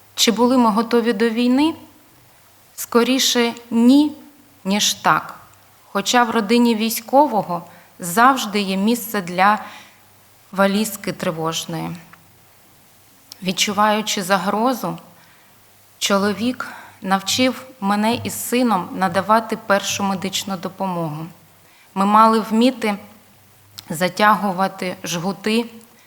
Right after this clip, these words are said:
турнікети, зупиняти кров. Адже на лінії зіткнення обстріли почались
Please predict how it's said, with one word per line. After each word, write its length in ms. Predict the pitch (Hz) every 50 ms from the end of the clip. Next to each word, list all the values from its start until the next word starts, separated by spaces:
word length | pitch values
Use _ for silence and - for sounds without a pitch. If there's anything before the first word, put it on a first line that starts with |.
| _ _
турнікети, 840 | - 196 196 196 196 190 175 190 - 208 208 214 214 214 - 202 190 190 - - - - - - -
зупиняти 680 | 175 170 175 170 202 196 196 202 208 208 - 220 202 -
кров. 300 | - 190 180 165 165 156 - - - - - _ _ _ _ _ _ _ _ _ _ _ _ _ _ - - - - _ _ _ -
Адже 360 | 190 180 165 - 196 196 196
на 140 | 202 202 208
лінії 380 | 208 226 226 220 214 214 214
зіткнення 760 | 190 185 208 254 269 277 - - 202 190 180 170 165 165 160 165 170 - - _ _ _ _ _ _ _ _ _ _ _ _ _ -
обстріли 560 | 220 208 220 - - - 196 208 202 202 202
почались 720 | 202 - 196 190 - - 202 196 202 202 196 190 - -